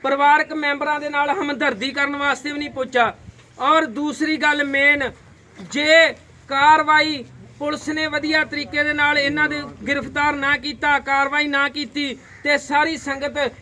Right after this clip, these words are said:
ਜਿਸ ਤਰ੍ਹਾਂ ਹੀ ਅੱਜ ਇਕੱਠੇ ਹੋਏ, ਹੋਏ ਆ, ਇਸੇ ਤਰ੍ਹਾਂ ਹੀ ਫੇਰ ਵੀ ਇਕੱਠੇ ਹੋਣਾ ਜਾਣਦੇ ਆ। ਸੋ ਮੈਂ ਸਰਕਾਰ ਦੇ ਕੋਲੋਂ ਇਹ ਮੰਗ ਕਰਦਾ ਵਾਂ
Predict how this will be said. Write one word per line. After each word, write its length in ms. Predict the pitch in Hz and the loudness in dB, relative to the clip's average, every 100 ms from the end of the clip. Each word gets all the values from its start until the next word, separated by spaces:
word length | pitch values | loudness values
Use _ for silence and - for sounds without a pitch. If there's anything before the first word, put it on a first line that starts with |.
| - | -12
ਜਿਸ 220 | 214 285 | -4 -4
ਤਰ੍ਹਾਂ 260 | - 294 294 | -2 0 0
ਹੀ 120 | 294 269 | 2 0
ਅੱਜ 120 | 254 | 0
ਇਕੱਠੇ 360 | 277 277 302 311 | -4 -4 0 0
ਹੋਏ, 240 | 285 285 | 0 0
ਹੋਏ 340 | 254 269 262 311 | 0 0 2 4
ਆ, 180 | 330 330 - - | 4 2 -8 0
ਇਸੇ 300 | 247 294 330 | 0 2 0
ਤਰ੍ਹਾਂ 220 | 311 302 | 2 2
ਹੀ 120 | 320 339 | 2 0
ਫੇਰ 320 | 277 277 294 | 2 4 4
ਵੀ 60 | 302 | 0
ਇਕੱਠੇ 360 | 294 277 311 | -2 -2 0
ਹੋਣਾ 240 | 302 269 302 | 0 2 0
ਜਾਣਦੇ 480 | 233 262 247 254 269 | 2 2 2 0 0
ਆ। 120 | 202 - - - - - | -2 -8 -20 -20 -20 -20
ਸੋ 200 | - 285 294 | -2 0 2
ਮੈਂ 360 | 269 294 302 - - - | 4 6 4 0 -10 -2
ਸਰਕਾਰ 440 | 277 277 285 294 | 0 2 2 2
ਦੇ 120 | 311 | -2
ਕੋਲੋਂ 200 | 311 302 | -4 -4
ਇਹ 120 | 302 285 | -2 2
ਮੰਗ 240 | 269 262 | 0 0
ਕਰਦਾ 380 | 285 294 269 311 | -2 -2 0 2
ਵਾਂ 220 | 330 320 | 4 2